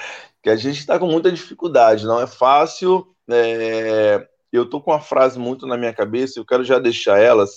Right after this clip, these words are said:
é, sem medo de errar, tem muita gente falando, "Não fala isso não, Alberto." E eu sou, não é que eu sou impulsivo, não, mas eu sou, eu gosto de ser muito real. Eu sou quem eu sou e eu não, não ab-, não ando abrindo mão mais disso, né? Não me preste aos quarenta anos, não tenho que abrir muita,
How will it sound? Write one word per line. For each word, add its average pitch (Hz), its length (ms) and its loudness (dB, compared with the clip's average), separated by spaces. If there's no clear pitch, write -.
é, 95 160 0
sem 160 180 -8
medo 160 240 -2
de 110 140 -4
errar, 107 260 2
tem 113 140 -8
muita 135 160 -12
gente 135 160 -12
falando, 123 240 2
"Não 160 80 -14
fala 190 240 -4
isso 156 200 -10
não, 123 440 2
Alberto." 104 580 -6
E 120 60 -2
eu 151 60 2
sou, 165 280 -2
não 147 100 2
é 170 80 4
que 185 80 -6
eu - 20 0
sou 170 160 -4
impulsivo, 139 760 -6
não, 104 180 2
mas 110 300 0
eu 123 100 -4
sou, 139 420 0
eu 143 60 4
gosto 143 280 4
de - 40 -20
ser 156 80 -2
muito 139 300 -6
real. 113 520 2
Eu 107 120 -8
sou 135 240 -6
quem 135 180 -4
eu 131 100 2
sou 120 480 0
e 127 160 0
eu 127 120 2
não, 139 260 -2
não 127 240 2
ab-, 135 380 4
não 131 260 0
ando 147 180 2
abrindo 131 360 0
mão 123 240 0
mais 120 200 0
disso, 110 300 -10
né? 101 100 -8
Não 120 60 -8
me 123 80 -2
preste 131 260 -2
aos 131 120 -10
quarenta 113 380 0
anos, 120 180 0
não 123 40 -8
tenho 123 160 -4
que 123 120 0
abrir 117 180 0
muita, 117 240 -10